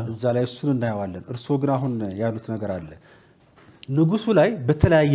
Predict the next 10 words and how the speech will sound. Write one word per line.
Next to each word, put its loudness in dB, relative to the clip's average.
ሁን-፣ 2
ምክ-፣ 2
ምክንያት፣ -2
በተለያየ 2
ምክንያት -4
ንጉሱ -4
ላይ 2
ቂም -6
የነበራቸው -4
ነበሩ። -6